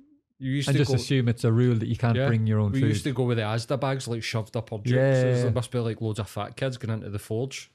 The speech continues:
Speaker 1: Like, "These fucking, these kids have all got beer bellies."
Speaker 2: <laughs>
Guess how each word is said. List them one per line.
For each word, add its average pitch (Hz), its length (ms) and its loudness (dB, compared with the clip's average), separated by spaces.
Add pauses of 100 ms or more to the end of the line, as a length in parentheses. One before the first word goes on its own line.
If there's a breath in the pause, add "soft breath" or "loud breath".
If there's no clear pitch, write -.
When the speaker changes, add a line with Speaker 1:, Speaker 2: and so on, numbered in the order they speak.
Speaker 1:
Like, 120 240 -4
"These 139 300 -6
fucking, 104 480 -8
these 110 140 -6
kids 107 240 -8
have 101 80 -6
all 101 100 -4
got 101 160 -8
beer 107 160 -2
bellies." 156 520 -6
Speaker 2:
<laughs> - 60 -20